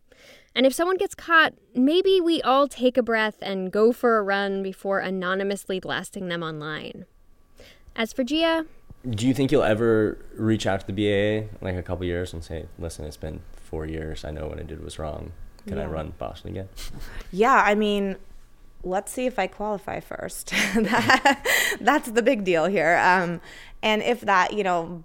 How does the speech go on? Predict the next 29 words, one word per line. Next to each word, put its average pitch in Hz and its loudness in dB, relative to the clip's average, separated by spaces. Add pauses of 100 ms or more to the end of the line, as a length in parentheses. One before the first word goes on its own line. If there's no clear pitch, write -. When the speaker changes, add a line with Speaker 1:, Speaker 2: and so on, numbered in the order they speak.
(120)
Speaker 3:
if 185 -4
that 175 2
happens, 226 -2
I 165 -2 (140)
definitely 170 0
will 151 -6
reach 143 -6
out - -8
to - -14
them. 160 -10 (1000)
Speaker 1:
In 277 6
many 320 4
ways, 294 2 (400)
Gia 339 2
is 269 2
a 269 6
ripple 226 2
in 214 -2
the 208 -2
cannonball 208 -2
splash 165 -2
made 226 2
by 240 4
the 226 2
man 190 0
who 185 -6
started 175 -6
it 170 -4
all. - -10